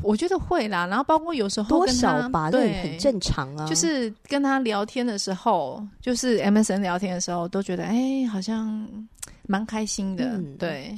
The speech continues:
Speaker 2: <laughs> 你好克制哦。<laughs>
Speaker 1: 我觉得这样挺好的啊，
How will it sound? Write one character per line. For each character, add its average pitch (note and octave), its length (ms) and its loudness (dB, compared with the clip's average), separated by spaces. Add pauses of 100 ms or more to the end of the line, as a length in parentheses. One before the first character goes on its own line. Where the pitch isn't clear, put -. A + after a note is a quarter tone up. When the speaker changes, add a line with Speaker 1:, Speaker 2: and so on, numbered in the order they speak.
Speaker 2:
<laughs> - 2000 -8
你 C#4 100 -6
好 F3+ 220 0
克 A#3 340 0
制 F#3 440 -6
哦。 - 140 -2 (520)
<laughs> - 1160 -4
Speaker 1:
我 G3 80 -4
觉 B3 100 2
得 C#4 80 4
这 B3+ 80 2
样 B3 140 4
挺 G#3 180 0
好 G3+ 200 2
的 F3+ 100 -4
啊， F3+ 220 -4